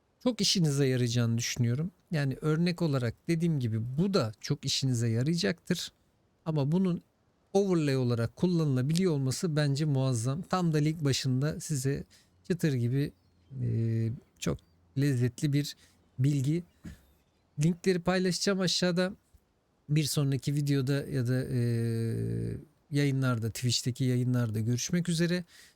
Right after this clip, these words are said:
Unuttuğum bir şey varsa programla ilgili yorumlara yazın lütfen. Dediğim gibi çok faydalı olacağını düşünüyorum. Bir,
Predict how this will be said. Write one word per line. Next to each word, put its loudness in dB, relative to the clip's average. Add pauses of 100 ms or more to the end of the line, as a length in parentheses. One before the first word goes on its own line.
(240)
Unuttuğum 2
bir 2
şey 2
varsa 2
programla 0
ilgili -2
yorumlara 2
yazın 2
lütfen. -4 (100)
Dediğim 2
gibi 0
çok -2
faydalı 0
olacağını 2
düşünüyorum. -2 (1040)
Bir, 0